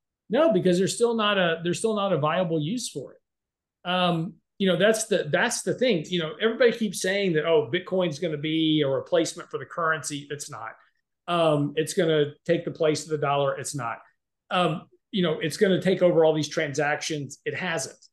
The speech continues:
So yeah, you can, you know, at, at, at some point you can maybe transact Bitcoin for, you know, an N F T or whatever it is. That's fine.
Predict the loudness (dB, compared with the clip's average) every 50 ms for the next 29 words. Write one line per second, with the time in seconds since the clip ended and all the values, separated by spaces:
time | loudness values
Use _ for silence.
0 | _ _ _ _ _ _ _ -8 -2 2 4 4 4 2 0 -2 _ 2 4 4
1 | 4 4 4 2 2 0 0 0 0 0 -4 -8 _ _ _ _ -2 0 2 2
2 | 2 2 0 0 -2 -4 -4 -4 -4 -4 -6 -6 -2 2 2 2 2 2 2 2
3 | 4 4 6 4 2 2 0 -4 -6 -4 -2 0 0 2 2 2 2 2 2 2
4 | 0 0 -2 -4 -6 -6 -4 -4 -2 -2 -2 0 0 0 0 -2 -2 -2 -2 -2
5 | -2 -4 -2 -2 -2 -2 -2 -4 -6 -6 -6 -4 -2 2 2 4 4 4 4 2
6 | 2 0 -2 -6 -8 -8 -8 -6 -8 -10 -12 -18 _ _ _ _ _ _ _ -8
7 | -4 -2 0 0 2 0 0 -2 -6 -6 -2 0 2 4 2 2 2 2 0 2
8 | 2 0 0 0 2 4 4 4 2 0 -4 -4 -2 -2 -2 -4 -6 -6 -6 -4
9 | -2 -2 -4 -6